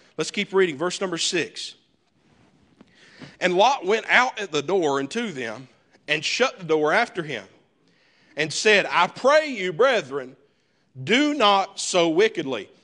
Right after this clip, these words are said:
This is where you'll find Lot is a fool. Lot's a fool. "Do not so wickedly." Look at verse eight. This is insane.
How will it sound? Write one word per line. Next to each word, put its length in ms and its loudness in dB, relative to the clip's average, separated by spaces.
This 160 -2
is 140 -6
where 140 2
you'll 120 0
find 320 -2
Lot 240 0
is 140 -10
a 60 -12
fool. 340 -8
Lot's 200 0
a 40 -10
fool. 380 -6
"Do 460 2
not 340 0
so 260 2
wickedly." 600 0
Look 220 2
at 100 -8
verse 300 2
eight. 260 0
This 240 2
is 200 -6
insane. 720 2